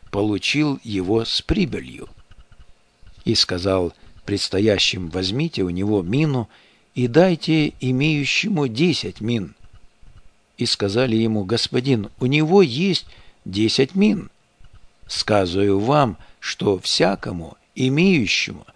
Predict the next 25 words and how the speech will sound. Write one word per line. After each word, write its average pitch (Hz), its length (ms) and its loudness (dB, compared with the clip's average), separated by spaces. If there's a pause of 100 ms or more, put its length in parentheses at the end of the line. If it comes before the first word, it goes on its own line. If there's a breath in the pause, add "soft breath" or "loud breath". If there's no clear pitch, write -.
(220 soft breath)
дано 110 540 0
будет, 107 640 0
а - 240 0
у 127 180 2
неумеющего 113 1000 4
отнимется 139 840 0
и 92 140 0
то, 170 320 0 (300 soft breath)
что - 480 -2
имеет. 92 720 -6 (680)
Врагов 110 540 4
же 117 240 2 (340 soft breath)
моих, 113 560 0 (240)
тех, 113 400 0 (480)
которые 107 420 2
не 143 180 -2
хотели, 123 460 0
чтобы 98 360 -2
я 92 160 -2
царствовал 90 680 -4
над 82 240 -14
ними, 127 360 -2 (500 soft breath)
приведите 156 580 2
сюда 110 480 2 (380 soft breath)
и 175 400 0